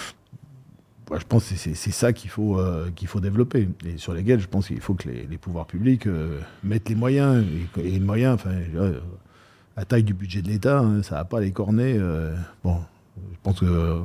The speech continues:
manifestement, on va emprunter deux cent quatre-vingt-cinq milliards, euh, je pense que c'est pas parce qu'on va mettre un peu plus sur la cybersécurité que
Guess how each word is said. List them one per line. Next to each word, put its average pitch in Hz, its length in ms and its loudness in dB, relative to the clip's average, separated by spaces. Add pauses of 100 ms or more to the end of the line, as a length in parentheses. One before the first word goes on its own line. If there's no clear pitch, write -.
(340)
manifestement, 110 360 2
on 104 40 4
va 101 80 2
emprunter 101 320 0
deux 95 140 0
cent 98 160 -2
quatre-vingt-cinq 92 420 -4
milliards, 113 360 2
euh, 90 200 0
je 87 60 -8
pense 92 180 -4
que 85 80 -10
c'est - 80 -10
pas 92 80 0
parce 87 180 -4
qu'on 90 100 0
va 85 80 2
mettre 87 200 -2
un 90 60 -2
peu 98 80 -2
plus 98 180 0
sur - 140 -2
la 85 80 0
cybersécurité 85 840 0
que 82 300 -4